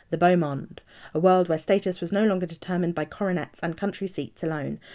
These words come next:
but by the more nebulous qualification of metropolitan fashion. The beau monde leads us on a tour of this exciting new world, from court and parliament to London's parks, pleasure grounds and private homes.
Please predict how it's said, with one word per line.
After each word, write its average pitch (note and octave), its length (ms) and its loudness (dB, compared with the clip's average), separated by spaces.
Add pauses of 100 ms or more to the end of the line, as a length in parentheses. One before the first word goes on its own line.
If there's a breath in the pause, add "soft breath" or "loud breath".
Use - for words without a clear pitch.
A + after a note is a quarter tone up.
(160 loud breath)
but F3+ 100 -8
by E3 120 -2
the D#3+ 80 -2
more E3+ 140 4
nebulous F#3 460 2
qualification E3 640 -6
of E3+ 160 -8
metropolitan D3+ 640 -8
fashion. - 460 -10 (240)
The F#3+ 120 0
beau G3 160 6
monde E3+ 380 0
leads F3+ 200 2
us E3+ 160 -4
on D3 120 -4
a D3+ 40 -6
tour E3 200 -2
of D#3 80 -8
this D#3+ 120 -10
exciting G#3 460 -4
new F3+ 140 -2
world, D3 360 -6 (280 loud breath)
from G3 160 -6
court - 280 2
and F3+ 120 -2
parliament E3 400 -2
to - 220 -6
London's F3 340 -2
parks, - 420 -8
pleasure F3+ 300 -6
grounds D#3 280 -6
and D#3 140 -10
private D#3 240 -8
homes. D#3 480 -10